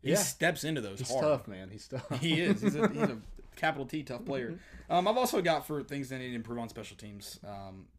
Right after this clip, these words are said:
Speaker 1: uh, I mean, I hate that Smaglia missed that one. He, he hit it hard, but just pulled it.
Speaker 2: Mm-hmm.
Speaker 1: Um,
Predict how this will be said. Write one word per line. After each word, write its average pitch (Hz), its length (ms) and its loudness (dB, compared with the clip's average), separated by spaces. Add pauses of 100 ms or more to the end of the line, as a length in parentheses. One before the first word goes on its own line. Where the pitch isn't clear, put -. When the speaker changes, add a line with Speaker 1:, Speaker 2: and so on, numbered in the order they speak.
(420)
Speaker 1:
uh, 87 40 -8
I - 380 -14
mean, 143 140 -8
I 143 40 -10
hate 160 180 -6
that 135 100 -8
Smaglia 107 420 -8
missed 101 220 -10
that 85 140 -10
one. 95 180 -12
He, 98 140 -14 (400)
he 127 80 0
hit 185 120 4
it 170 100 2
hard, 110 340 0
but 98 100 -12
just 113 140 -16
pulled 95 260 -12
it. 92 140 -14 (200)
Speaker 2:
Mm-hmm. 131 200 -2
Speaker 1:
Um, 113 440 -2